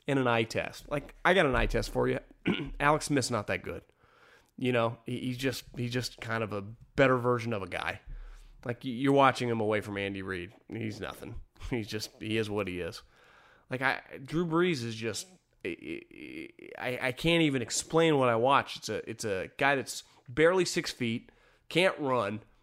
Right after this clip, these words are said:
doesn't have that great of an arm, that is just pinpoint accurate, and who's been pinpoint accurate now for, like, twelve plus years. I-,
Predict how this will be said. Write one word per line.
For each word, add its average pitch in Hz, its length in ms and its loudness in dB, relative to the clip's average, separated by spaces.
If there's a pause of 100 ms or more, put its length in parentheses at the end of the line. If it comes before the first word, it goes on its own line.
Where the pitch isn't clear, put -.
(140)
doesn't 175 320 8
have 127 400 4
that 139 260 6
great 135 220 2
of 117 120 0
an 113 80 -2
arm, 113 420 -2 (540)
that 143 200 6
is 135 160 6
just 135 360 2
pinpoint 135 520 2
accurate, 113 480 0 (360)
and 139 140 4
who's 135 160 4
been 156 340 2 (120)
pinpoint 139 540 2
accurate 127 480 0
now 113 240 0
for, 117 140 -6
like, 107 160 -2
twelve 147 340 2
plus 113 260 -4
years. 147 460 -4 (1080)
I-, - 120 -6